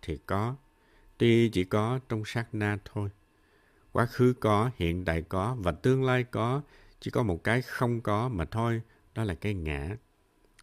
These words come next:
Vì vậy người ta hiểu chữ vô ngã là không có cái ngã, mà không hiểu rằng cái ngã tuy có đó nhưng nó chỉ là một cái gì đó trống rỗng.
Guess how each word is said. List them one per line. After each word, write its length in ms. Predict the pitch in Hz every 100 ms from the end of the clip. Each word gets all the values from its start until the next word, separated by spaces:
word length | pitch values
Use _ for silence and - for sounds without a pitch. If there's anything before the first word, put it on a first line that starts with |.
| - _ _ - _
Vì 120 | - 92
vậy 200 | 92 95
người 140 | 95
ta 120 | 120
hiểu 320 | 123 104 104 123
chữ 140 | 113
vô 240 | 120 127 127
ngã 440 | 92 80 92 131
là 500 | 110 85 82 85 82 - -
không 540 | - - 131 123 120 117
có 100 | 131
cái 180 | 135
ngã, 400 | 120 85 76 98 117 - - -
mà 100 | 85
không 200 | 117 117
hiểu 200 | 87 110
rằng 280 | 87 78 73
cái 140 | 117
ngã 320 | 101 80 92 - -
tuy 200 | 127 120
có 240 | 120 127
đó 320 | 120 107 123 139 -
nhưng 280 | 135 131 123
nó 180 | 120 139
chỉ 120 | - 101
là 80 |
một 180 | 80 73
cái 200 | 110 110
gì 140 | 82 71
đó 200 | 98 113 _ -
trống 300 | 113 131 127 87
rỗng. 300 | 76 82